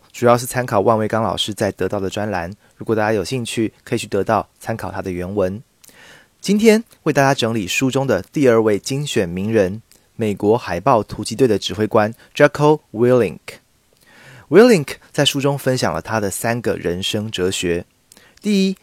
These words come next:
是自由等于自律。他最著名的习惯是每天早上要四点四十五分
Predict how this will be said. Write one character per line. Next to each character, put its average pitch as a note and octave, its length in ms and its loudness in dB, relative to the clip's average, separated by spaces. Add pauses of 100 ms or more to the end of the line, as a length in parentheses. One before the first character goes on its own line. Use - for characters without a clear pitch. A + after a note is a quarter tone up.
是 B2+ 300 0 (300)
自 A#3 260 -2
由 A2+ 320 6 (160)
等 G2+ 220 -2
于 G2 260 -6 (140)
自 C#3 240 0
律。 A#2+ 240 0 (920)
他 - 100 -6
最 D3 160 2
著 D3+ 160 0
名 A2 160 -2
的 A2 80 -2
习 G#2+ 200 -4
惯 A#2 200 0
是 A2 200 -2
每 G#2 120 -6
天 A2 160 -8
早 F#2 160 -6
上 G#2 200 -6
要 G2 180 -4
四 - 220 -4
点 F2 180 -8
四 - 180 -6
十 - 140 -2
五 F#2 80 -4
分 G#2 300 -4